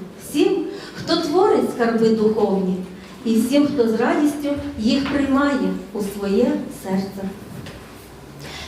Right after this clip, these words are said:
І, звичайно ж, присвячена наша зустріч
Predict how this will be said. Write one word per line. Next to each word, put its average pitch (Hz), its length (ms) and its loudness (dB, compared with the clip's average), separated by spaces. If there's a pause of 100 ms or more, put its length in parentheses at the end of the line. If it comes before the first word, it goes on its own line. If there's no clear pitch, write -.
І, 349 100 4
звичайно 233 580 2
ж, - 60 -2 (120)
присвячена 233 600 2
наша 208 180 0 (120)
зустріч 247 380 0